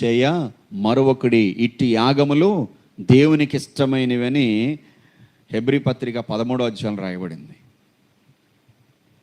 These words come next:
"ఉపకారములు ధర్మములు చేయటం మానకండి" అని వాక్యం చెప్తుంది. హల్లెలూయా, హల్లెలూయా. ఉపకారం చేయాలంటే మేలు చేయాలి, ధర్మం చేయాలి అంటే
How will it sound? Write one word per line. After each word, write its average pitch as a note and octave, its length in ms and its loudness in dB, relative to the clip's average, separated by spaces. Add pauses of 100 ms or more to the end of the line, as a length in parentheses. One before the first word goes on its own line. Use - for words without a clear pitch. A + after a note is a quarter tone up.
(180)
"ఉపకారములు D#3 800 4
ధర్మములు D3 640 0 (140)
చేయటం D3 400 0
మానకండి" E3+ 540 2
అని F3+ 100 2
వాక్యం E3+ 340 4
చెప్తుంది. C#3+ 560 0 (360)
హల్లెలూయా, C3 640 8 (540)
హల్లెలూయా. D3 640 6 (1080)
ఉపకారం G3 520 6 (120)
చేయాలంటే F3+ 380 4
మేలు F#3 320 4 (120)
చేయాలి, F3+ 340 2 (540)
ధర్మం F3 420 4
చేయాలి F3+ 400 4
అంటే D#3+ 480 0